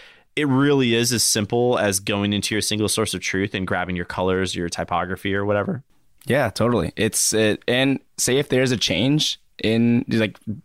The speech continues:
Speaker 2: marketing goes and does, like, a rebrand and there's new colors and new fonts and stuff like that, sure, you blast that email out, but then you go to your design systems and that's your single source of truth.
Speaker 1: Gotcha. I, I think there's a lot of interesting conversations to be had around design tokens and how they actually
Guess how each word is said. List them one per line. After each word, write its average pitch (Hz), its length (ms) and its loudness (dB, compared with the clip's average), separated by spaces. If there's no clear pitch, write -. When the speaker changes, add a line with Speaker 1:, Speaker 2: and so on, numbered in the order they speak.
Speaker 2:
marketing 123 360 2
goes 123 280 4
and 113 160 4
does, 110 160 4
like, 107 140 0
a 104 100 2
rebrand 135 720 2
and 107 80 4
there's 107 200 2
new 113 120 4
colors 127 460 2
and 107 140 4
new 113 240 2
fonts 120 400 -2
and 151 100 -2
stuff 156 160 0
like 156 160 -2
that, 160 300 0
sure, 170 200 0
you 143 140 4
blast 120 280 0
that - 140 0
email 123 320 4
out, 92 220 0
but 98 220 -2
then 104 460 4
you 101 120 2
go 101 160 2
to 104 140 0
your 98 120 2
design 98 320 2
systems - 440 -2
and - 100 -2
that's - 240 -4
your 85 100 -4
single 90 360 -2
source - 320 -4
of - 100 -8
truth. - 420 -4
Speaker 1:
Gotcha. 92 540 -2
I, 123 300 -2
I 123 100 -4
think 160 160 -2
there's 151 200 0
a 135 60 2
lot 110 340 0
of 98 100 -4
interesting 110 400 -4
conversations 98 640 -4
to - 80 -8
be 95 80 -4
had 95 240 -2
around 87 400 -2
design 90 340 -4
tokens 95 460 -6
and 92 100 -10
how 90 140 -6
they 95 80 -2
actually 90 500 -4